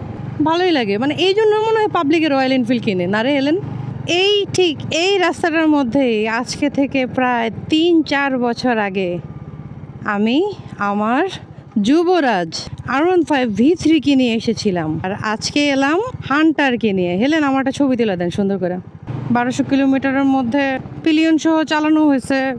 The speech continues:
ধরেন তিনশো কিলো। এই তিনশো কিলোর মধ্যে যেটা আমরা বুঝছি সেটা হচ্ছে পিলিয়ন সিটটা মোটেই ভালো না।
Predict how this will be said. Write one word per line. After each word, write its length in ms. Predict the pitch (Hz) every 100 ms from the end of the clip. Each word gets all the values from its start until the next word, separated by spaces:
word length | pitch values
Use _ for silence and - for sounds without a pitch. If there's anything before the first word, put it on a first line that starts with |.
| 233
ধরেন 340 | 262 254 254
তিনশো 320 | 294 285 269
কিলো। 300 | 233 220 214 - - - -
এই 120 | 247
তিনশো 320 | 247 285 277 294
কিলোর 280 | 311 302
মধ্যে 600 | 302 302 240 311 311 302 269
যেটা 320 | 226 277 277
আমরা 200 | 269 277
বুঝছি 420 | 247 277 - 254
সেটা 260 | 233 262 254
হচ্ছে 300 | 247 - 285 -
পিলিয়ন 360 | - 320 330 330
সিটটা 360 | - 320 - 302
মোটেই 420 | 269 269 277 277
ভালো 280 | 233 208 208
না। 180 | 175